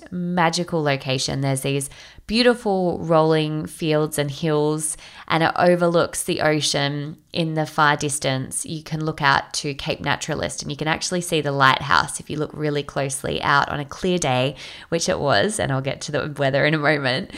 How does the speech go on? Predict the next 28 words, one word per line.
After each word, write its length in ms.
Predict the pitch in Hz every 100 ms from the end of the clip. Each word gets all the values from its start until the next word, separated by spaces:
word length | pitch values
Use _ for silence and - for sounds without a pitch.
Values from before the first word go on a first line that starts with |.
| - - -
You 80 |
can 160 | 175 170
look 160 | 175 -
out 480 | 160 156 156 - -
to 200 | - 156
the 100 | 180
lighthouse 720 | 226 254 240 226 220 220 214
and 320 | 170 156 156
the 120 | 156
really 420 | 156 170 190 190 175
beautiful 520 | - 175 170 170 -
ocean, 360 | 151 143 156
and 120 | 147 143
then 140 | 139
there's 200 | 139 135
these 200 | 143 139
beautiful 600 | - - 160 156 156 147
rolling 340 | 143 135 135
hills 420 | 131 139 135 135 147
and 80 |
this 260 | 143 135 -
magical 440 | 160 147 143 139 147
tree 460 | - - 143 143 143
that 120 | -
we 80 | 131
had 240 | 139 151
lit 140 | 147
up. 300 | 143 131 -